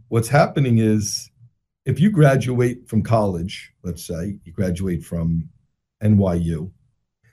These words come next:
and you've spent seventy thousand dollars a year to go there, so you spend two hundred eighty thousand dollars to go get your education, and you happen to love sneakers, and you say to mom, "I'm going to work in the mall at the sneaker store."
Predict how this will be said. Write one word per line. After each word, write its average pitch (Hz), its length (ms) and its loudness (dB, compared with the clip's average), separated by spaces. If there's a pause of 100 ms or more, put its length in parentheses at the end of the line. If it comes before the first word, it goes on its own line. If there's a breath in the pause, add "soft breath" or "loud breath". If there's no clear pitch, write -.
(180)
and 123 160 0
you've 120 140 2
spent 135 400 0
seventy 120 480 0
thousand 110 380 2
dollars 107 580 2
a 101 80 0
year 104 260 4
to 98 80 -2
go 110 240 2
there, 101 340 -2
so 110 160 -10
you 95 80 -2
spend 104 300 -6
two 113 120 -4
hundred 101 240 4
eighty 92 180 0
thousand 92 380 -4
dollars 92 340 -6
to 85 80 -12
go 92 160 -4
get 87 260 -8
your 87 100 -8
education, 80 600 -10 (420 soft breath)
and 113 140 2
you 113 80 4
happen 139 340 2
to 113 80 2
love 113 300 2
sneakers, 127 800 -4 (720)
and 110 120 0
you 110 60 0
say 147 240 4
to 131 60 0
mom, 143 340 4
"I'm 123 140 2
going 147 360 4
to 127 80 -4
work 123 360 -2 (140)
in 117 140 2
the 110 60 6
mall 110 580 4 (460)
at 104 80 -16
the - 80 -10
sneaker 202 380 -2
store." - 420 -16